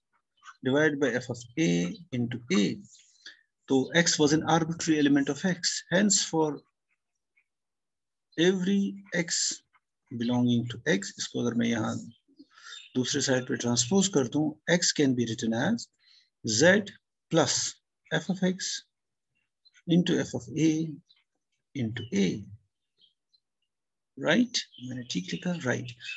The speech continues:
Where Z belongs to kernel of F. It means that X belongs to span of,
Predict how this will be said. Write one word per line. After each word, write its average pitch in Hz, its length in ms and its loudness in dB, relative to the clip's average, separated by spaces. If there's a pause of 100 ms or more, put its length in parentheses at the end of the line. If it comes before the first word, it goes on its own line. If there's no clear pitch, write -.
(220)
Where 156 220 6
Z 170 380 4 (1120)
belongs 147 440 0
to - 180 -10
kernel 120 360 -8
of 123 160 -12
F. 180 160 -2 (2500)
It - 220 -4
means 208 340 10
that 127 380 2 (300)
X - 280 2
belongs 151 600 2
to 190 220 -8 (120)
span 175 640 2
of, 131 260 0